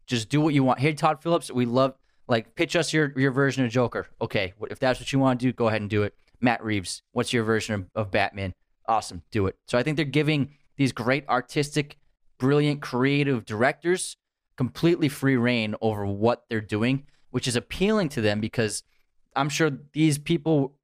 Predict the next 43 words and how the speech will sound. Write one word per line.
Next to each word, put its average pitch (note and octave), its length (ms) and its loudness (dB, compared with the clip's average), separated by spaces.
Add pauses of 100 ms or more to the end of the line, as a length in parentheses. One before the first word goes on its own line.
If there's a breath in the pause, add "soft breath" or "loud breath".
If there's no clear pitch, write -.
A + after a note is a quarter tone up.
were B2 200 0
always B2+ 300 2
big C3 220 -6
fans D3 440 2
of B2+ 140 0
comic C#3 300 0
book D3 140 -4
movies C#3+ 300 2
and G#2 160 -2
Batman A#2 360 2
movies, A#2+ 280 2
and G2+ 140 -2 (340 soft breath)
I'm A2+ 120 2
sure C3 260 2
that A#2+ 220 0
Matt B2+ 220 2
Reeves B2+ 240 2
always B2+ 360 0
envisioned A#2+ 500 2
his C#3+ 340 0
version A#2 340 0
of G#2+ 200 -2
how B2 280 0
he F3 120 0
would C#3+ 140 2
do A#2+ 100 0
Batman, G2+ 560 -2 (540)
but A#2+ 260 -2 (720)
it, C#3 200 -2 (120)
that D3 200 2
wouldn't D3 220 2
work C#3 260 2
with C3+ 160 -6
a A#2+ 60 -2
company C#3 380 0
that A2+ 260 0 (240)
wants C3 220 2
to C3 80 -8
have B2 200 2
control C3 540 0
over A2+ 420 2 (140)
the A#2 80 -6
product, C3 600 0